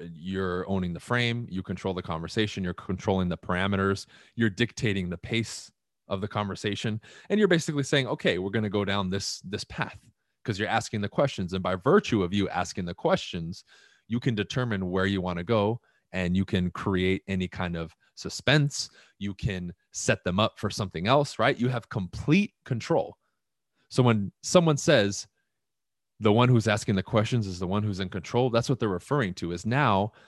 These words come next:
I basically am like the conductor of the orchestra. I can do whatever I want. And, and, and people have to understand that. That's the power of asking the questions. You really do have that control, and you need to realize that. It's not, never really explained like that, but that's basically what it is.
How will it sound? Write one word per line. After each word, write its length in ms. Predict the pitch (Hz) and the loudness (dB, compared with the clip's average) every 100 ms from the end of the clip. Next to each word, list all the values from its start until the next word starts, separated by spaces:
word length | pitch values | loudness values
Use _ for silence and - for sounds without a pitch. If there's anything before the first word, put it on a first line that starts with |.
| _ _ - | _ _ 0
I 140 | 135 | 0
basically 580 | 147 117 - 110 104 98 | 4 2 2 -2 0 0
am 80 | 95 | 0
like 160 | 92 | -4
the 60 | - | -6
conductor 640 | - 90 127 - 90 82 | -6 -2 -2 -2 -6 -6
of 180 | - 92 | -6 -8
the 80 | 87 | -4
orchestra. 580 | 107 139 104 - - - | -2 -2 -6 -10 -12 -8
I 120 | 113 | -6
can 220 | - 113 | -2 -2
do 120 | 92 | -2
whatever 380 | 120 104 110 110 | -2 -2 -2 -4
I 80 | 85 | -4
want. 480 | 87 117 - - - _ _ _ _ _ _ _ _ | -6 -6 -8 -12 -18 _ _ _ _ _ _ _ _
And, 120 | - | -6
and, 180 | 101 107 | -4 -4
and 220 | - 101 - | -4 -4 0
people 220 | 135 120 | 0 0
have 160 | 120 | -2
to 100 | - | -2
understand 480 | 101 92 - 139 131 | -4 -4 -2 0 0
that. 60 | 80 | 0
That's 200 | 101 - | -4 -2
the 80 | 110 | -4
power 420 | - 127 123 98 | 2 4 6 4
of 120 | 87 - | 0 -2
asking 340 | 104 101 101 | -2 -2 -2
the 80 | 90 | -4
questions. 600 | - 110 - 151 170 - - _ _ | -2 -2 -2 -2 -4 -6 -14 _ _
You 140 | - 113 | -2 4
really 240 | 117 127 | 6 4
do 140 | 113 113 | 4 2
have 160 | 110 | 0
that 140 | 104 - | -2 -6
control, 420 | 90 - 143 92 | -8 0 2 2
and 100 | 87 | 0
you 60 | |
need 140 | 98 107 | 0 0
to 120 | 95 | -2
realize 460 | 82 151 95 73 - | 0 0 -2 -6 -8
that. 200 | 60 - _ _ 85 | -12 -12 _ _ -12
It's 180 | 92 - | -8 -2
not, 200 | 123 107 | -2 2
never 200 | 135 131 | 4 6
really 240 | 123 113 | 6 4
explained 480 | 87 - - 117 120 | 0 -4 -2 0 0
like 200 | 85 - | -2 -2
that, 160 | 85 | -2
but 120 | 87 80 | -2 -4
that's 200 | 104 - | -4 -4
basically 520 | 82 95 - 101 95 | -4 -2 -2 -2 0
what 160 | 90 | 0
it 100 | 82 | 0
is. 340 | 95 151 - | 0 -2 -4